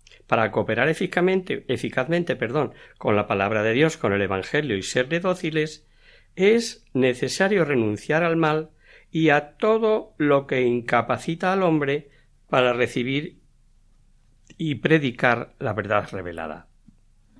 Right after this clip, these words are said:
Pero recibir la palabra es una expresión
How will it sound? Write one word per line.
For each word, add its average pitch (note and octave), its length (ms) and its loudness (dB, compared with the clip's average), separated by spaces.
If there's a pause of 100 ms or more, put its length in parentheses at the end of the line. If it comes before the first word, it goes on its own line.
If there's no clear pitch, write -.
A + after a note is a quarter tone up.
(320)
Pero C#3 200 2
recibir D3+ 360 0
la G3 120 2
palabra F#3+ 720 2
es C#3+ 300 0
una D3+ 200 0
expresión E3 760 -2